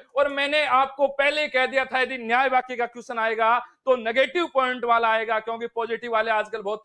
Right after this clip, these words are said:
कम पूछने लग गए हैं। अब देखिएगा तो पुरुष नहीं है, दोनों पे boundation लगा दीजिएगा। ये मस्करे, ये साइकिल के लिए negative कितना है मेरे दोस्तों?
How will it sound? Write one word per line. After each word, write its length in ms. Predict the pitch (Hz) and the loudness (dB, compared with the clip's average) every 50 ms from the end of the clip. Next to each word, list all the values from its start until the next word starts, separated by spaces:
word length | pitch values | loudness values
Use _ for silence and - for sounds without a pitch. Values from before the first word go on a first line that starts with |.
| _ | _
कम 160 | - 262 269 254 | -2 -2 -2 -2
पूछने 340 | - 247 226 - 226 233 | -8 -16 -16 -14 -10 -8
लग 160 | 220 220 202 196 | -8 -8 -8 -6
गए 180 | 214 214 214 | -6 -6 -6
हैं। 220 | 214 214 202 160 - - _ _ _ - | -4 -4 -4 -4 -6 -8 _ _ _ 0
अब 140 | 247 262 233 | 0 2 4
देखिएगा 520 | 240 233 226 - 247 214 220 220 233 269 294 285 - _ _ | 2 2 2 2 0 0 2 4 4 4 2 0 -6 _ _
तो 120 | - 254 247 | 0 0 0
पुरुष 480 | 254 _ - 233 254 294 339 - - | -2 _ -14 -8 -6 -6 -6 -6 -6
नहीं 320 | 254 233 240 269 285 294 254 | -6 -4 -4 -2 -2 -2 -2
है, 220 | 262 262 240 208 | 0 0 0 0
दोनों 320 | - - - 196 233 262 277 | -2 -4 -6 -4 -2 0 0
पे 120 | 294 294 | 2 2
boundation 520 | 269 262 269 285 302 294 277 262 277 302 262 | 4 4 4 4 2 2 0 0 -2 -4 -2
लगा 240 | 254 240 240 233 | 0 2 2 2
दीजिएगा। 460 | 233 240 233 202 220 208 208 190 165 - - _ _ _ - | 2 -2 -6 -6 -2 0 2 2 0 0 -6 _ _ _ -10
ये 180 | 165 214 277 285 | -4 -2 -2 -2
मस्करे, 600 | 254 220 208 220 220 - - - 247 262 247 233 170 - - _ _ _ 208 | 0 -2 -4 -4 -4 -6 -6 -4 -2 0 0 0 -2 -4 -10 _ _ _ -6
ये 120 | 269 262 | -4 -4
साइकिल 480 | - - 247 254 285 269 269 302 311 285 | -2 0 2 2 2 0 -2 -4 -4 -2
के 100 | 277 262 | -4 -6
लिए 240 | 247 247 240 214 175 - - _ _ 196 | -4 -2 -2 -2 -2 -2 -6 _ _ -6
negative 380 | 220 240 262 269 - - 311 233 | -2 -2 -2 -2 -4 -6 -8 -8
कितना 380 | - - 233 - 262 294 302 269 | -10 -12 -8 -4 0 0 2 2
है 140 | 262 269 | 0 -2
मेरे 200 | 262 254 240 240 | -2 -2 -2 -2
दोस्तों? 560 | 214 175 208 226 220 - _ - 240 233 220 | -2 -2 -4 -4 -4 -6 _ 0 0 2 0